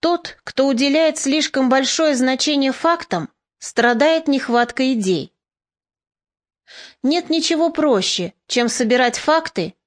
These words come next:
и ничего труднее, чем пользоваться ими. Это нехитрое в сущности соображение повторяется в тетради не один раз. А вот та же самая мысль, выраженная куда более образно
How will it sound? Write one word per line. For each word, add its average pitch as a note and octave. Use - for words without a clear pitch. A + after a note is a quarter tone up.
и B3+
ничего C4
труднее, B3+
чем D#4+
пользоваться G3+
ими. F3+
Это E4+
нехитрое D4+
в C4
сущности D4
соображение C4+
повторяется D#4
в -
тетради C#4+
не C4+
один C4
раз. F#3
А -
вот F4+
та E4
же D4+
самая D4
мысль, C#4+
выраженная D4+
куда D4
более C4
образно G#3